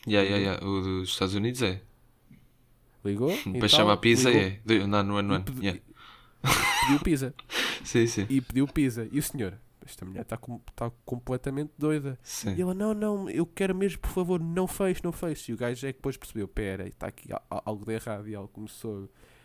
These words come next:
Speaker 2: e o gajo começou-lhe a faz-, a fazer questões do sítio dela e
Speaker 1: Sim,
Speaker 2: tal.
Speaker 1: sim.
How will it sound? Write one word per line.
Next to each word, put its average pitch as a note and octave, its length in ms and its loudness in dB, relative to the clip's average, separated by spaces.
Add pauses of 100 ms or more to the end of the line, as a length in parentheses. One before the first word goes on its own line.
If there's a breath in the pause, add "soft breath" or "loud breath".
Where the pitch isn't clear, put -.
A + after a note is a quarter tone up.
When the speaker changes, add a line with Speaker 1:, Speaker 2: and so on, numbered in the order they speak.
(160 soft breath)
Speaker 2:
e A#2 120 -2
o A2+ 40 -2
gajo A#2+ 280 0
começou-lhe B2 480 -4
a A2+ 60 -2
faz-, A2 560 -4
a A#2 100 -4
fazer G#2 720 -6
questões G#2 400 -8
do G2+ 200 -4
sítio C3+ 440 -2
dela C3 220 0
e - 20 0
Speaker 1:
Sim, G#2+ 120 4
Speaker 2:
tal. C3+ 100 2
Speaker 1:
sim. F#2+ 260 -4